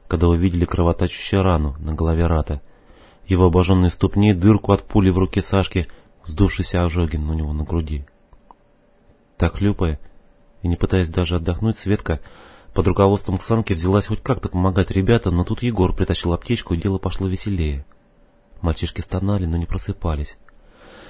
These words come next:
А Егор, бродивший вокруг и собиравший разные вещи, вдруг остановился возле кустов и нагнулся. Он не был таким следопытом, как Рад, и разбирался в следах хуже Ксанки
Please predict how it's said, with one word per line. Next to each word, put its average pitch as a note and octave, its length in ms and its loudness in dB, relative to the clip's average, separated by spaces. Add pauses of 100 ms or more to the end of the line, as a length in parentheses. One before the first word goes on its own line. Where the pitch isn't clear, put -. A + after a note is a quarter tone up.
(360)
А G2 100 2
Егор, G#2 280 6
бродивший A2 480 4
вокруг G#2 380 4
и A2 40 0
собиравший G#2 480 2
разные G#2 320 4
вещи, A2 280 0
вдруг G2+ 260 0
остановился G#2 540 2
возле G2 260 -2
кустов - 460 -4
и A#2 40 2
нагнулся. G#2 720 -2 (840)
Он G#2 140 0
не D3 120 2
был G2 140 2
таким F2 280 -4
следопытом, F2+ 540 0
как - 180 -2
Рад, G2+ 280 2 (720)
и F#2 60 0
разбирался F2 500 2
в E2+ 40 -8
следах F#2 440 0
хуже A2 560 -4
Ксанки G#2 520 -2